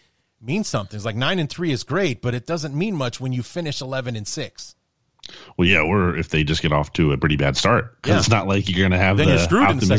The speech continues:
Speaker 2: optimism.
Speaker 1: half of the year, yeah.
Speaker 2: Right. It's like, okay, we can turn it around. It's like, no, you can't, 'cause you <laughs> never do that. Um, and, uh, one thing to consider here, uh, with the Cardinals taking a step back and struggling late last year is they didn't have DeAndre Hopkins.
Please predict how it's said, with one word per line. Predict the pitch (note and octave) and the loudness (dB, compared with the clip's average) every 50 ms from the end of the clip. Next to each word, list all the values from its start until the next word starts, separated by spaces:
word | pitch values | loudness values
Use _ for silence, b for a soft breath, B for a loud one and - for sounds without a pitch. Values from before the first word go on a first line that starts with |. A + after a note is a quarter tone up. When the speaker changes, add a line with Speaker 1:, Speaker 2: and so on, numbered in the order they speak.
| G2+ - | 4 4
Speaker 2:
optimism. | - | 2
Speaker 1:
half | G#2 F#2+ F#2+ | 2 2 0
of | G#2 | -4
the | G#2+ | -4
year, | G#2 G#2+ G#2 G2+ | -4 -2 -2 -2
yeah. | G#2+ D3+ G3+ | -2 0 2
Speaker 2:
Right. | - E3 D3 | 2 2 2
It's | F#2+ A2 - | 2 0 0
like, | A#2 G2+ | 0 2
okay, | G#2 C3 D3 A#2 C3 A#2+ B2 | 2 2 2 4 4 4 4
we | B2+ B2+ | 4 4
can | C3 B2 | 4 2
turn | - B2+ B2+ | 4 4 4
it | B2+ B2 | 4 4
around. | A#2+ A#2+ B2+ C#3 C#3 C3 | 4 4 4 4 4 2
It's | B2 | 2
like, | C#3+ D3+ | 0 0
no, | E3 G#3 | 2 4
you | A3+ G#3 D#3+ | 4 4 4
can't, | D#3 D3+ G3 A3 - | 4 4 4 2 -2
'cause | - - C#3+ | -4 0 2
you | D#3+ F#3 | 4 6
<laughs> | F3+ | 6
never | F3 E3 F3 E3 | 4 4 2 -2
do | C#3+ G3 G#3 | -2 -2 -4
that. | D3+ A2+ F#2+ - B B B B B B B | -2 -4 -4 -6 B B B B B B B
Um, | B G2+ G#2+ G#2+ G#2+ G#2 G#2 G2+ G2 - _ _ - | B 2 2 4 4 4 2 0 -2 -6 _ _ -4
and, | - A#2 A2 G#2+ G#2+ G#2+ - | 0 2 2 4 4 2 0
uh, | - F#2 - _ - - | -2 -8 -14 _ -16 -12
one | F#2 F#2+ G#2+ A2+ | -4 0 2 2
thing | G#2+ G#2 A2+ G#2 | 4 4 4 2
to | G2+ F#2+ | 2 2
consider | - G2+ G2 - - G#2 C3 G2+ | 2 2 2 4 4 4 4 4
here, | E2 F2+ D#2+ D#2 E2 F#2+ G2 - - - | 2 2 2 4 2 2 0 -2 -6 -2
uh, | D2+ D2+ D2+ D2 D2 D2 E2 | 0 2 4 4 2 2 2
with | E2+ E2 D2+ - - | 0 -2 -2 -2 -2
the | F2 E2+ D#2 D2 D2 D2 - - _ _ _ _ - | -2 0 2 2 2 0 -2 -4 _ _ _ _ -4
Cardinals | - F#2 E2 D#2 D#2 D2 - | 0 2 2 2 2 0 0
taking | - - E2 D2+ D#2 D#2 | 0 0 2 2 2 2
a | D2+ | 2
step | - - D#2 C#2+ - | 0 2 0 -2 0
back | - C#2+ D2 D2+ - D#2 | 2 0 0 0 0 0
and | D2+ D2+ | -2 -2
struggling | - - D#2+ D2+ - D#2+ D2+ D2 D2+ | -2 -2 -2 0 2 2 2 2 2
late | D2+ D2+ D2+ | 2 0 0
last | - D#2+ D2+ D2 - - - | 0 0 0 0 0 0 2
year | D2+ D#2 F2+ F2+ | 4 4 6 4
is | D#2 D2+ - | 2 0 -2
they | - C2+ C2+ | 0 0 0
didn't | C#2+ D2 - - D#2 D2+ F2 F2+ D2+ | 0 0 0 2 4 4 6 4 4
have | D#2 F2 G2+ G2+ | 4 4 4 4
DeAndre | F#2 F#2 F#2 G2 G#2+ A2 G#2+ | 4 4 4 4 4 4 4
Hopkins. | A#2 D3 E3+ - - - E2+ - - | 4 2 2 0 -4 -4 -4 -8 -10